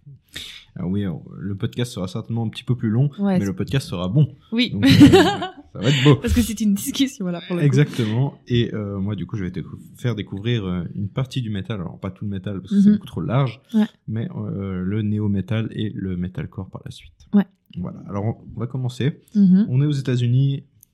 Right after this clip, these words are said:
Speaker 1: début des années quatre-vingt-dix. Donc, à ce moment-là, le grunge, euh, à fond,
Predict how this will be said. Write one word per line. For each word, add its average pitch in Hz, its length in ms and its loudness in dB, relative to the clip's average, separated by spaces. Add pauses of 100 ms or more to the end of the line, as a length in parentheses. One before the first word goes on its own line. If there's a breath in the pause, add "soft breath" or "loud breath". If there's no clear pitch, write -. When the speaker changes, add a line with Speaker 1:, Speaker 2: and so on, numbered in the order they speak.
(120)
Speaker 1:
début 131 260 2
des 117 140 -2
années 110 180 0
quatre-vingt-dix. 110 460 0 (240)
Donc, 107 260 -4
à 98 60 -8
ce 120 100 -6
moment-là, 110 400 -4 (280 soft breath)
le 107 140 -2
grunge, 104 460 -6 (160)
euh, 95 240 -6 (240)
à - 80 -10
fond, 113 240 -8